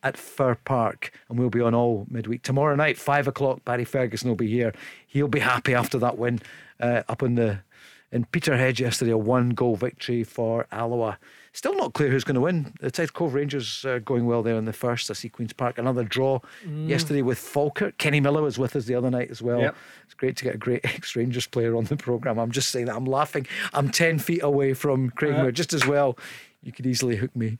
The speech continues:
Speaker 1: from there. Now, Kenny was in good form the other night, and I see the papers everywhere were quoting you, Craig, when you said, uh, "G V B should bring in a Scottish coach, a
Speaker 2: Yes.
Speaker 1: Scottish voice beside
Speaker 2: Yeah.
Speaker 1: him."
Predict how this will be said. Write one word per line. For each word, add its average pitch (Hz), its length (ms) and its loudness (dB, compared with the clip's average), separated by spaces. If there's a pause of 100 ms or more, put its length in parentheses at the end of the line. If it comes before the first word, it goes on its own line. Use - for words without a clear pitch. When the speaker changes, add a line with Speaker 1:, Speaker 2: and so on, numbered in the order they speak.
Speaker 1:
from 104 260 -6
there. 104 320 -2 (300)
Now, 117 100 2
Kenny 131 300 2
was 113 120 0
in 113 60 -4
good 113 160 -2
form 113 260 0
the 107 80 2
other 107 160 0
night, 113 360 -2
and 113 120 -4
I 120 60 0
see 185 220 0
the 139 100 0
papers 135 420 -2
everywhere 139 320 2
were 117 120 0
quoting 139 420 -2
you, 135 240 2 (320)
Craig, 147 260 0
when 131 140 2
you 143 120 2
said, 131 360 0 (580)
uh, 113 140 2
"G 123 160 0
V 127 140 2
B 117 160 0
should 110 200 -2
bring 120 200 2
in 113 220 2
a 117 60 -4
Scottish - 540 -2
coach, - 460 -2
a 127 40 -8
Speaker 2:
Yes. 120 200 2
Speaker 1:
Scottish 214 280 2
voice 135 600 2 (380)
beside 143 360 2
Speaker 2:
Yeah. 123 60 2
Speaker 1:
him." 92 120 -4